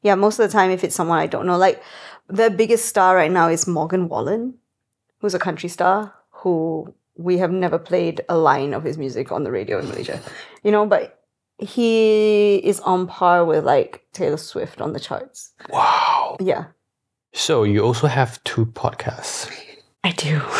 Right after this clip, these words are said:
Speaker 2: One is called The C Word.
Speaker 1: Mm-hmm.
Speaker 2: Another one is called Wah Deba.
Speaker 1: Wah Deba.
Speaker 2: Wah Deba.
Speaker 1: Wah Deba is the latest one. Um, it, it's actually the brainchild of, um, Michelle, who works in the Astro Newsroom.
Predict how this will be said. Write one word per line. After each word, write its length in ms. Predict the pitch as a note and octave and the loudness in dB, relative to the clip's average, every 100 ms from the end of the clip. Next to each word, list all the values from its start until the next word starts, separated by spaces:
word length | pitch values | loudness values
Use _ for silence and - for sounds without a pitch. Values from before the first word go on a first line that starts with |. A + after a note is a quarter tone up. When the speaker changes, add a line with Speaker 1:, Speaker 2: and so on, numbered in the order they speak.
| - - - | -2 -2 -4
Speaker 2:
One 180 | G2+ G2 | -2 0
is 140 | F#2+ | -2
called 220 | - G2 | -2 -2
The 60 | G2 | -2
C 320 | - - B2 | -4 -2 -2
Word. 460 | A#2 A2+ F3 - - - | 0 0 -2 -6 -6 4
Speaker 1:
Mm-hmm. 380 | G#3+ F#3 B3+ B3 _ - | 6 8 6 4 _ -2
Speaker 2:
Another 320 | G#2 G2 G2 | 0 2 2
one 160 | F#2 | 0
is 60 | F#2+ | -2
called 300 | - F#2 F#2 - - _ | -2 -2 -4 -8 -20 _
Wah 280 | G#2 G2 G2 - _ | -2 -2 -2 -8 _
Deba. 540 | A2 A#2 A#2 D3 D3+ - _ _ | -2 -2 -2 -4 -6 -10 _ _
Speaker 1:
Wah 240 | G3+ F#3+ - | 0 0 -2
Deba. 320 | F#3+ - - - _ | -2 0 -2 -6 _
Speaker 2:
Wah 140 | G2+ | -2
Deba. 460 | G#2 - A#2 - - - | 0 -4 -6 -8 -10 -4
Speaker 1:
Wah 180 | A#3 A#3 | 0 0
Deba 280 | A3+ G#3+ G#3+ | 2 2 2
is 180 | G#3 G#3 | 2 0
the 120 | G3+ | 0
latest 440 | F#3+ F#3 G3+ G3+ G3+ | 2 2 0 0 0
one. 280 | G3 A3 - | 0 0 0
Um, 760 | G3+ F3+ D#3 D#3+ D#3+ G#2+ C#3 - _ _ _ | 2 4 2 -2 -6 -6 -8 -10 _ _ _
it, 220 | G#3 - - | 0 0 -6
it's 120 | F3+ | 0
actually 340 | G3+ - A3+ | 0 0 -4
the 400 | A3 E3+ D#3+ D#3+ D#3+ | 2 2 2 0 -2
brainchild 420 | E3 E3 E3+ E3 | -4 0 0 2
of, 440 | D#3 D#3 E3 - - | 2 0 -4 -16 -6
um, 400 | F#3+ C#3+ D3 - | -4 -2 -4 -6
Michelle, 580 | F3+ - - - - _ _ _ _ | -6 -4 -2 -2 -4 _ _ _ _
who 640 | - G#3 F#3 F3 E3+ E3+ E3 | -4 0 2 0 -2 -4 0
works 320 | F3+ - - | 0 0 -4
in 120 | F#3 | -4
the 100 | F3 | -2
Astro 300 | E3 F3 F#3 | -4 -2 -2
Newsroom. 400 | E3+ F3+ G#3+ | -2 -2 -2